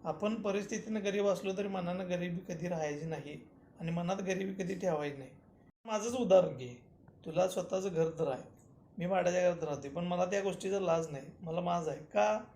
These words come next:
तर मी स्वतः जेवण मिळवून खातोय. कसं आहे माहिती आहे काय, गरीब असणं चुकीचं नाही रे, गरीब राहणं, कायम गरीब राहणं हे आपलं चुकीचं आहे भावानं. त्यामुळे कसं आहे, आपण गरीब आहे, मी कसं चालू करू, लोक काय म्हणतील,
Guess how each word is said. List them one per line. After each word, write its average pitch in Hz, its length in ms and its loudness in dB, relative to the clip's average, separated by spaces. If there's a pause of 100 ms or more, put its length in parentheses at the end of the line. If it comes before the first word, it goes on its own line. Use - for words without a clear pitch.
(300)
तर 185 80 -2
मी 202 120 -4
स्वतः 208 320 -2
जेवण 208 280 2
मिळवून 175 400 -2
खातोय. 147 300 -4
कसं 180 260 -2
आहे 220 80 4
माहिती 185 220 0
आहे 147 100 2
काय, 147 280 -2 (920)
गरीब 233 280 4
असणं 233 280 4
चुकीचं 170 420 -4
नाही 135 140 -2
रे, 151 100 -2
गरीब 170 380 2
राहणं, 175 340 0
कायम 220 460 4
गरीब 247 260 2
राहणं 233 220 6
हे 208 240 4
आपलं 196 240 0
चुकीचं 147 400 -8
आहे 131 120 -4
भावानं. 131 320 -8 (440)
त्यामुळे 185 280 -2
कसं 190 240 0
आहे, 202 100 8
आपण 190 220 2
गरीब 175 360 2
आहे, 175 240 6
मी 170 140 -4
कसं 175 280 -2
चालू 170 260 2
करू, 165 380 -2
लोक 165 340 -2
काय 170 120 -2
म्हणतील, 165 380 -4